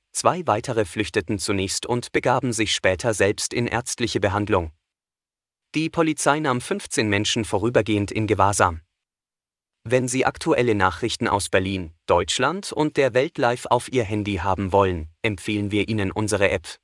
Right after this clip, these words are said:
die Sie hier für Apple- und Android-Geräte herunterladen können. Das Motiv für den Streit war zunächst unklar. Allerdings habe es in beiden Gruppen sowohl Mitglieder des Clan-Milieus als auch des Rocker-Milieus gegeben,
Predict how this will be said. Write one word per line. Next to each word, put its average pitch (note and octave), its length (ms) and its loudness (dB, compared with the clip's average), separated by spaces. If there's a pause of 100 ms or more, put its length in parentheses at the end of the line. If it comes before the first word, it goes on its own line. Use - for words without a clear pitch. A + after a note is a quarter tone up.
(140)
die C#3 100 -6
Sie C3+ 160 -4
hier A2+ 220 -2
für - 220 2
Apple- G#2+ 400 -2
und E3+ 300 -4
Android-Geräte G#2 760 0
herunterladen G2+ 720 0
können. F2+ 360 -6 (1000)
Das D3+ 180 0
Motiv D#3+ 320 -2
für - 160 0
den G#2+ 160 2
Streit G#2 460 2
war G2+ 160 6
zunächst G#2+ 420 -2
unklar. G#2+ 460 0 (1000)
Allerdings D#3+ 480 0
habe A#2+ 240 2
es - 160 -2
in A2+ 140 -2
beiden A2 320 0
Gruppen G#2+ 320 -2
sowohl G#2 340 2
Mitglieder G#2+ 500 -2
des F#2+ 220 0
Clan-Milieus G#2 720 0
als G#2+ 300 -2
auch G#2 200 2
des - 220 -2
Rocker-Milieus G2+ 580 -2
gegeben, G#2 520 -2